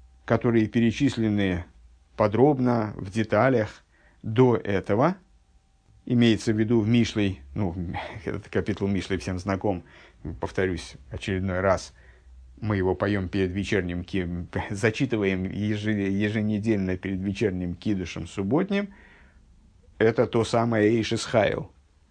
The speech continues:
Так вот, там, ну, слава богу, много говорится о достоинствах еврейской женщины, как, значит, чем она одарена, ш-, чем она занимается, как она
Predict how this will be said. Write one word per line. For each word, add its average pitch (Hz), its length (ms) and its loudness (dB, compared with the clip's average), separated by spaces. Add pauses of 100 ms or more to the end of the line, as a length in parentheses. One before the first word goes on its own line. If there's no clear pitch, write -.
(840)
Так 110 140 0
вот, 110 200 2
там, 120 380 2
ну, 101 120 -2
слава 107 280 0
богу, 104 240 0
много 98 380 4
говорится 101 560 2
о - 20 0
достоинствах 95 560 -2
еврейской 98 400 -2
женщины, 131 600 -2 (360)
как, 95 120 -4
значит, 85 320 -8
чем 101 240 0
она 90 260 -2
одарена, 104 600 0
ш-, - 180 -8
чем 107 280 2
она 95 200 -2
занимается, 107 840 2
как 98 280 0
она 87 480 -2